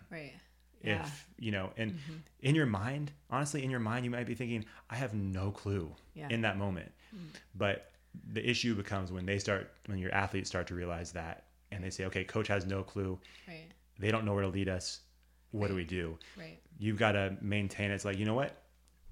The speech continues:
Speaker 2: We're trying to figure this out. As coaches, we have no idea what we're gonna
Speaker 1: <clears throat>
Speaker 2: do, but I can tell you this, we're gonna make it through it."
Speaker 1: Right.
Speaker 2: And I think that's the most important thing, is presenting that strong
Speaker 1: Right.
Speaker 2: front and giving them confidence in your,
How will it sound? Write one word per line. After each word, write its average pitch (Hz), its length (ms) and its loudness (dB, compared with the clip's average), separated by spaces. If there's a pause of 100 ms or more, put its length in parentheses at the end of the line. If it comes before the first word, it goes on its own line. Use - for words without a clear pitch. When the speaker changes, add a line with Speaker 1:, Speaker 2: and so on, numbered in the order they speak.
Speaker 2:
We're 117 140 4
trying 147 160 6
to 117 40 2
figure 127 160 4
this 120 120 2
out. 139 200 4
As 101 120 2
coaches, 123 480 2
we 107 120 4
have 107 180 4
no 107 160 2
idea 104 280 2
what 107 120 2
we're 101 100 2
gonna 101 180 2
Speaker 1:
<clears throat> 101 120 2
Speaker 2:
do, 107 80 4
but 98 180 0 (220)
I 107 60 -2
can 101 100 0
tell 127 160 0
you 117 80 4
this, 107 340 2
we're 101 120 2
gonna 95 120 2
make 87 140 -2
it - 120 -8
through 78 180 -4
it." - 100 -6 (180)
Speaker 1:
Right. 170 160 -14 (200)
Speaker 2:
And 98 80 -2
I 101 40 0
think 107 60 2
that's 101 120 0
the 104 60 -4
most 90 200 -4
important 90 360 -8
thing, 90 140 -4
is 85 100 -6
presenting 98 400 -2
that 95 140 -2
strong 95 240 -2
Speaker 1:
Right. - 100 -6
Speaker 2:
front 98 180 -4
and 95 100 -2
giving 101 260 2
them 117 180 4
confidence 104 580 -4
in 95 180 -4
your, 90 400 -4